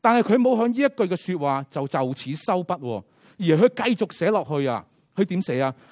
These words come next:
佢同自己講：「你要信靠神，還要用他奇妙嘅拯救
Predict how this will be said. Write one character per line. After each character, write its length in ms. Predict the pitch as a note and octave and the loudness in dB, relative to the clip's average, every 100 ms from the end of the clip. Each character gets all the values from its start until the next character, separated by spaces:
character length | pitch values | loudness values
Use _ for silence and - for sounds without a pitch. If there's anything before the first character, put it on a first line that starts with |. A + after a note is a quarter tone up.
| _ | _
佢 80 | D4 | 0
同 200 | A#3+ D#3 | 2 0
自 120 | E3 | -2
己 60 | B3 | 0
講： 200 | A3 A3+ - - | 2 2 -4 0
「你 160 | E3 | 2
要 180 | A#3 B3 | 2 0
信 300 | - A3 G#3 | 0 -2 -2
靠 260 | G3 G3 F#3+ | -2 0 0
神， 400 | - E3 A#2 F#2 _ _ _ | -2 -2 -2 -4 _ _ _
還 180 | D#3+ C#3+ | -2 0
要 80 | F3+ | 0
用 180 | E3 D3+ | -2 -2
他 180 | G3+ | -2
奇 380 | G3+ - C#3+ A#2 | -4 -6 -4 -4
妙 180 | B2 C3+ | -2 -2
嘅 100 | C#3+ | -2
拯 400 | - - A2+ D#3 | -4 -8 -8 -4
救 280 | D#3+ C3+ B2 | 0 0 0